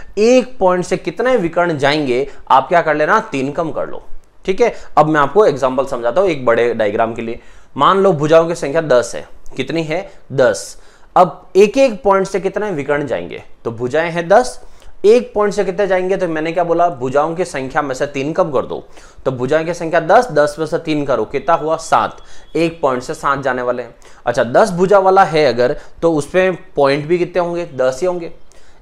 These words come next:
एक point से कितने जा रहे हैं? सात। तो point अगर सारे दस point है, क्योंकि भुजा दस है, तो एक point से सात गए तो दस ही point से कितना जाएंगे? सत्तर।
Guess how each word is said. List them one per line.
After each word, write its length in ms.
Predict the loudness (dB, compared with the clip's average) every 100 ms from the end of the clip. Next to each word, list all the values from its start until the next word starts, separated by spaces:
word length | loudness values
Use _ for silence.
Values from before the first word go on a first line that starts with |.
| 2
एक 400 | 8 8 6 -6
point 280 | 0 2 2
से 140 | -2 -6
कितने 340 | -4 -2 0
जा 160 | 4 4
रहे 120 | 2
हैं? 260 | -2 -10 -12
सात। 560 | -2 2 2 0 -10 -20 -20 -14 -4
तो 80 | -4 -2
point 320 | 0 0 2
अगर 180 | 4 2
सारे 420 | 0 2 4 2 0
दस 380 | 0 0 0 -4
point 300 | -2 -2 -6
है, 100 | -12 -8
क्योंकि 180 | -4 -4
भुजा 260 | -4 2 4
दस 260 | 4 2
है, 160 | -2 -4 -14 -20 -4
तो 200 | 0 0 0
एक 340 | 2 2 0
point 380 | -4 -2 -2 -6
से 280 | -6 -4 -4
सात 520 | -6 0 4 4 2
गए 260 | -2 0 0
तो 120 | 0 -2
दस 300 | 0 0 0
ही 60 | -4
point 300 | -2 -4 -4
से 120 | -8
कितना 260 | -6 -6
जाएंगे? 420 | -4 -4 -4 0 0
सत्तर। 720 | -2 -8 -10 -10 -8 -8 -8